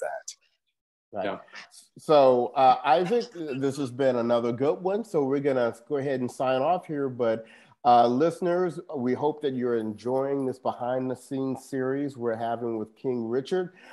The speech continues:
Speaker 2: Uh, and we have some more interesting interviews coming up for you. So definitely stay tuned. So on behalf of the podcast, this has been your boy Bryce.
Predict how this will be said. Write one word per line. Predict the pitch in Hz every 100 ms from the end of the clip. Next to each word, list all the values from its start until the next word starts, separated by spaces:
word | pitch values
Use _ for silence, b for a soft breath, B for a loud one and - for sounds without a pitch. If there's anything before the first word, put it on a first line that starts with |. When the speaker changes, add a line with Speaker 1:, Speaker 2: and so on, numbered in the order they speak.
| B -
Speaker 2:
Uh, | 123 113 117 120
and | 120 117
we | 127
have | 127 131 131
some | - - 170
more | 170 180 208 233 180 147
interesting | 135 - 127 131 123 123
interviews | 120 110 113 113
coming | - 120 113 110
up | 107
for | 113
you. | 107 117
So | 110 107 98 98
definitely | 120 123 120 131 120 113 113 110
stay | - - 101 101 98 -
tuned. | - 101 80 65 _ _ _ _ _
So | - 113 107 - 139
on | 156 196 185
behalf | 190 190 170 120 113 - _ -
of | 123 127
the | 135
podcast, | - 120 95 104 87 92 - _ _ _ _
this | 117 110
has | 101
been | 123
your | 139
boy | 143 180
Bryce. | 190 196 113 120 -